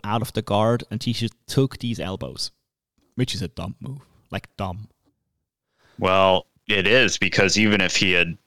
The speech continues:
Speaker 2: even if he had made it through round five to a decision, I had that ten eight because of just, I mean, he
Speaker 1: Could
Speaker 2: had nothing.
Speaker 1: No, nothing.
Speaker 2: Because he got held down in closed guard, and closed guard is not a defense, at least for this judge
Speaker 1: No, it, it,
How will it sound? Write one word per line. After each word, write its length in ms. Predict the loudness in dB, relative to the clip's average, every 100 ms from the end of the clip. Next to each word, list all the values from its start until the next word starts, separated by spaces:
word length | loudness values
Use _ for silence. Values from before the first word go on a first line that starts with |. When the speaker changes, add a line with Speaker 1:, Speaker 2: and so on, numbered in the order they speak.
| _ _ -2
Speaker 2:
even 240 | 2 2
if 120 | 2
he 120 | 2
had 100 | 2
made 220 | 2 2 2
it 160 | 0
through 200 | 0 2
round 320 | 4 2 0
five 360 | 0 2 2 2
to 160 | 0 0
a 60 |
decision, 520 | 2 2 2 2 0 0
I 100 | 0
had 240 | 0 0
that 240 | -2 -2
ten 200 | -2 -2 0
eight 260 | -2 -4 -12 _ _ _
because 400 | -14 -4 -2 0
of 60 | -4 -10 _ _
just, 300 | -6 -4 -4 -6 _ _
I 80 | -2
mean, 140 | 0
he 100 | 2
Speaker 1:
Could 80 | 2
Speaker 2:
had 160 | 2 2
nothing. 380 | 0 0 -6 -12 _ _ _ -10
Speaker 1:
No, 300 | -10 -10 -16 _
nothing. 160 | -10 -4
Speaker 2:
Because 140 | -2
he 60 | 2
got 180 | 0 2
held 340 | 6 6 6
down 460 | 4 4 4 2 -2 _
in 160 | -4 -2
closed 440 | 2 4 6 4
guard, 380 | 4 4 6 4
and 220 | 0 -4
closed 300 | 2 4 4
guard 220 | 2 2 2
is 140 | 2
not 220 | 2 0
a 40 | -2
defense, 600 | -4 -2 0 2 0 2
at 100 | 2
least 280 | 2 2 2
for 140 | 2
this 200 | 4 2
judge 380 | 0 -2 0 -2
Speaker 1:
No, 120 | -2
it, 100 | -4
it, 160 | -6